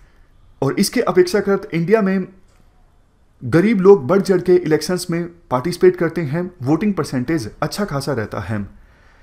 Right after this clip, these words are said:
लेकिन देखो, प्रॉब्लम ये है, पिछले कुछ समय में ज़्यादातर जो कैंडिडेट्स लोकसभा इलेक्शंस में या फिर विधानसभा इलेक्शंस में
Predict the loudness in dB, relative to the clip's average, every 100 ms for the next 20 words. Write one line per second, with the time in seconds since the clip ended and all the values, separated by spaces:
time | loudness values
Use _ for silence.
0 | -2 0 0 -2 -2 0 2 2 2 2
1 | 0 -2 -4 -6 -8 -14 -20 -20 _ -10
2 | -4 -4 -2 -6 -2 0 0 -2 -6 -14
3 | _ -20 -20 -20 -20 _ -20 -20 _ _
4 | -20 -12 0 4 4 6 4 4 -2 0
5 | 0 4 2 2 -4 -4 2 2 2 0
6 | 0 0 -2 -2 -4 -2 0 0 -2 -2
7 | -4 -6 -20 _ _ -14 -10 -2 2 2
8 | 2 2 2 0 0 -4 -2 -2